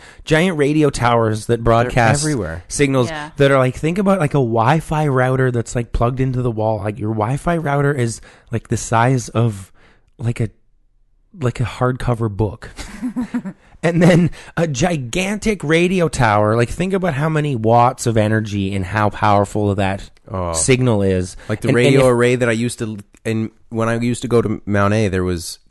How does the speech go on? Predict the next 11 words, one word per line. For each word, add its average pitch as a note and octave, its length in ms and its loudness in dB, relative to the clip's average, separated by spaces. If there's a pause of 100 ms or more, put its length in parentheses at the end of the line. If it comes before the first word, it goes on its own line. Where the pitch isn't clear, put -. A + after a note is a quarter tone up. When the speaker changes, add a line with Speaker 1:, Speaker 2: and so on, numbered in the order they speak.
Speaker 2:
uh, F2 360 -4 (180)
just - 240 -8
a G#2 60 -6
few A#2+ 160 -4
kilometers G#2+ 500 -2
outside F#2+ 260 -4
of F2+ 100 -10
town F#2+ 220 -6
was F2 120 -10
this F#2+ 200 -10 (440)
massive G2+ 960 -4